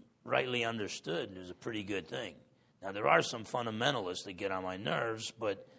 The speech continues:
that's a whole other issue. But the fact of the matter is, Jesus, the way Jesus viewed inerrancy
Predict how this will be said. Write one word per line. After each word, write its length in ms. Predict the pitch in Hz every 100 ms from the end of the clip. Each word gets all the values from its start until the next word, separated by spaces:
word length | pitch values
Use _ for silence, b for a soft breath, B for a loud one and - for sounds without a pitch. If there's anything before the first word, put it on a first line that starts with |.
| b -
that's 220 | 123 127
a 100 | 117
whole 280 | 135 165 151
other 260 | 117 110
issue. 360 | 110 110 117 110
But 300 | 107 107 - B -
the 60 | 110
fact 280 | 147 175
of 60 | 190
the 60 | 156
matter 320 | 170 202 151
is, 220 | 123 - B B B B 95
Jesus, 540 | 131 170 220 185 180
the 120 | 143
way 240 | 135 180 196
Jesus 420 | 139 190 180 165
viewed 280 | - 180 180
inerrancy 800 | 156 143 202 143 - 92 58